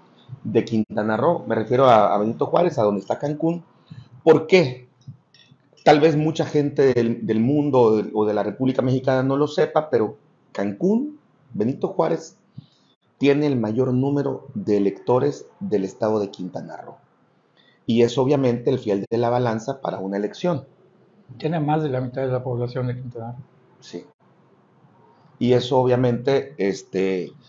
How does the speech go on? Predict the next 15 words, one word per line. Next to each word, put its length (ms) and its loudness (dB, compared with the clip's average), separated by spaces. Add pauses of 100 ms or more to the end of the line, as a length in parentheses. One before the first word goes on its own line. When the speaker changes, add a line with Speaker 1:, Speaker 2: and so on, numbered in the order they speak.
(220)
Speaker 1:
pues 140 -2
es 140 -6
un, 340 -2 (560)
es 160 -8
un 160 -6
peso 240 -8
muy 240 -6
específico. 800 -10
Speaker 2:
Y 60 -8
además, 520 -4
como 600 0
si 120 0
eso 200 4
fuera 260 2
poco, 440 0